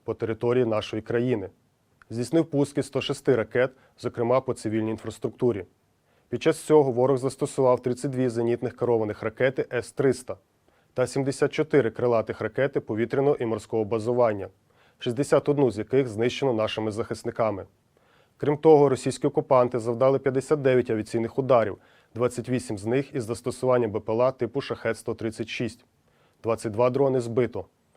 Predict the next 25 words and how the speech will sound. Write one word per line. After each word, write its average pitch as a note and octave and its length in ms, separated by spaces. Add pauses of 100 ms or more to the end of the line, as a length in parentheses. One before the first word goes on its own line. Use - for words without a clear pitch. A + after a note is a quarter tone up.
(320)
Також D3+ 340
противник B2+ 460
здійснив C#3 400
понад A#2 280
дев'яносто C#3 440
обстрілів C3 480
з A2+ 80
реактивних A#2+ 460
систем B2 360
залпового A2 440
вогню. A2 340 (640)
Загроза C#3+ 480
завдання C3+ 380
ударів B2+ 400
Російською B2 400
Федерацією A2+ 640 (180)
по B2 100
цивільних C#3 480
об'єктах C3 420
залишається A2 580
високою C3+ 480
на A2+ 60
всій B2 220
території A2 520
України. A2+ 540